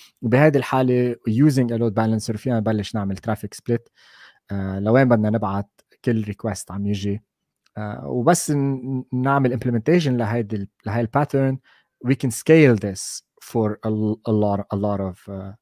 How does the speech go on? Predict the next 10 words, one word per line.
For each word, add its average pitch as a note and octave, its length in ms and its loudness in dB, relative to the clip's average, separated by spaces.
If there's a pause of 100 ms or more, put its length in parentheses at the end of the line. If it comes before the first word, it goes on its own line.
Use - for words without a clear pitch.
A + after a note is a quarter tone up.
(220)
فينا B2 200 2
نزيد A#2 260 0
قد A#2 180 -2
ما A2+ 40 0
بدنا G2+ 400 -6
appliances. G2+ 720 -14
ليش؟ B2 320 2
لأنه A2+ 340 -2
already E3+ 200 4
ال B2+ 240 2